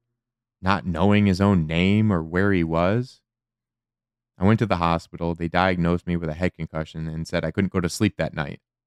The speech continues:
that if I did, there was a chance I would go into a coma. It's just wild. I, at the time, didn't recall anything. And even that last sentence was something I was told later on.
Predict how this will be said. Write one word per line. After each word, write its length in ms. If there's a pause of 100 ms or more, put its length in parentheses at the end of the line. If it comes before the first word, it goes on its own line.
(120)
that 80
if 120
I 100
did, 460 (440)
there 100
was 140
a 40
chance 540
I 80
would 200
go 180
into 240
a 60
coma. 480 (680)
It's 100
just 300
wild. 640 (1300)
I, 100
at 80
the 80
time, 500 (960)
didn't 220
recall 420
anything. 480 (1500)
And 120
even 180
that 200
last 320
sentence 460
was 120
something 280
I 80
was 180
told 320
later 300
on. 380